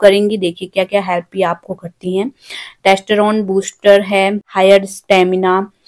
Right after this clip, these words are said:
और stronger muscles। जो भी आपके लिंग की muscles हैं, वो अगर ढीली हो गई हैं, तो उनको पहले की तरह लाने में help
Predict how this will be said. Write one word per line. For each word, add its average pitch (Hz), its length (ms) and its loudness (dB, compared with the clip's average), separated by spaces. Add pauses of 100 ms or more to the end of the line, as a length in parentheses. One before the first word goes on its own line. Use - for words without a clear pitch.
(440)
और 175 460 2
stronger 190 580 0
muscles। 165 400 -4 (280)
जो 196 160 2
भी 202 140 -2
आपके 185 300 -6
लिंग 185 280 -2
की 185 120 -8
muscles 175 500 -8
हैं, 196 140 -8
वो 202 360 -2 (560)
अगर 180 300 2
ढीली 208 340 0
हो 202 140 4
गई 175 220 -2
हैं, 180 100 -2
तो 190 120 -8
उनको 185 600 -4 (360)
पहले 190 300 -2
की 196 120 -6
तरह 175 180 -2
लाने 165 360 -6
में 180 260 -12
help 165 260 -8